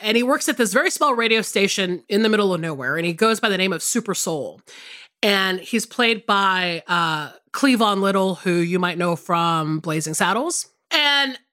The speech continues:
Super Soul gets wind of, uh, you know, Kowalski kind of doing this, this journey, this, uh, r-, r-, driving this Challenger across multiple states. And he's like, "Hell yeah, this guy's my guy.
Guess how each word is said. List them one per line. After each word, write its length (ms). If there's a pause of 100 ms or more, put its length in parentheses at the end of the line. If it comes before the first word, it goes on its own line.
(120)
Super 360
Soul 440
gets 360
wind 480
of, 420
uh, 480
you 120
know, 100
Kowalski 800 (180)
kind 220
of 80 (240)
doing 240
this, 260 (400)
this 300 (280)
journey, 640
this, 240
uh, 400 (260)
r-, 120 (280)
r-, 280
driving 340
this 220
Challenger 640
across 480
multiple 440
states. 300 (420)
And 200
he's 160
like, 280 (920)
"Hell 260
yeah, 380
this 180
guy's 320
my 80
guy. 480